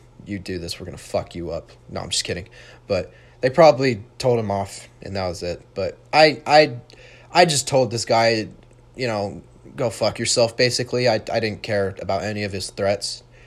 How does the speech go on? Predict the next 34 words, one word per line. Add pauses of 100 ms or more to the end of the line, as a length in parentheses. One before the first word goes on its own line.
(140)
He
couldn't
find
his
ass
in
a
well-lit
room
with
his
hands
tied
behind
his
back.
He's
so
redneck. (440)
So, (520)
anyways,
yeah,
that's
just
how
it
was,
and,
uh,
I
got
over
that. (280)
But